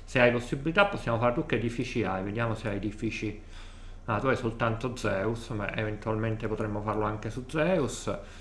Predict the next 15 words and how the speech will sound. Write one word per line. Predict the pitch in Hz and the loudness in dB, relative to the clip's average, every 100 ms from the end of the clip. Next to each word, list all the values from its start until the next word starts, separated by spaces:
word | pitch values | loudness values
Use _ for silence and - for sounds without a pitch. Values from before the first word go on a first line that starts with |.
| - - | -14 -4
Eventualmente | 113 107 104 104 107 107 107 | -2 0 0 0 0 0 0
posso | 101 110 | 0 -2
farlo | 104 101 | 0 2
anche | 107 110 | 2 2
con | 107 | 2
un | 110 | 2
paio | 113 107 107 | 2 2 4
di | 101 | 2
giocatori. | 117 113 139 165 190 190 113 - - - - - - - - - - - - - - | 2 2 4 4 6 4 2 -2 -10 -14 -14 -14 -14 -14 -14 -14 -14 -14 -14 -14 -10
Eh, | 127 123 117 113 113 113 | -6 -4 -2 -2 -2 -2
fatemi | 110 123 113 104 | 2 2 2 2
sapere. | 110 98 95 110 110 - - - - - - - - | 0 0 2 0 -4 -10 -14 -14 -14 -14 -14 -14 -4
C | 143 | -2
B | 151 170 | 0 0
V. | 180 214 254 - | 2 2 2 0